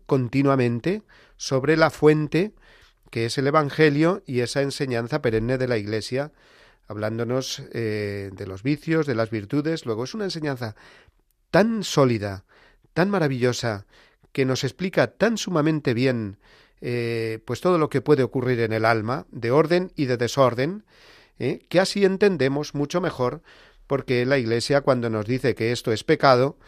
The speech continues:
eh, pues lo entendemos mucho mejor, no es una afirmación caprichosa, sino que está basada en la experiencia de tantos siglos de historia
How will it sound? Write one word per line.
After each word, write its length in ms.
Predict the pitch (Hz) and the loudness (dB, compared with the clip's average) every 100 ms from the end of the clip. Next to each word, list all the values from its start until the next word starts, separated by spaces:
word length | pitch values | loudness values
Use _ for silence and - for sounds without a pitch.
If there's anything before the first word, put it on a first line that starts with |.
| - _ _ | -20 _ _
eh, 160 | 110 117 | -10 -8
pues 460 | - 110 98 - - | -6 -8 -8 -14 -14
lo 140 | 110 | -10
entendemos 400 | 110 98 101 104 | -8 -6 -6 -4
mucho 220 | 127 143 107 | -4 -4 -6
mejor, 300 | 90 104 95 | -4 -4 -4
no 140 | 107 | -6
es 140 | 107 | -6
una 220 | 117 113 113 | -6 -4 -2
afirmación 480 | 131 120 120 139 | -2 -2 0 2
caprichosa, 640 | 131 151 156 147 143 147 165 - - - | 4 4 2 0 0 0 -2 -8 -20 -14
sino 280 | - 139 143 | -4 -2 0
que 80 | 156 | 0
está 380 | - 131 139 - | 2 2 2 2
basada 400 | 151 - 117 135 | 0 0 -2 0
en 80 | |
la 60 | 143 | 0
experiencia 720 | 139 156 120 117 113 135 151 - - _ - | 0 2 2 0 0 0 0 -6 -20 _ -6
de 140 | 123 | -2
tantos 460 | 131 131 143 143 - | 2 2 4 2 2
siglos 460 | 160 143 131 107 | 0 2 2 0
de 100 | 120 | 0
historia 500 | 123 - 160 151 185 | -2 2 4 4 0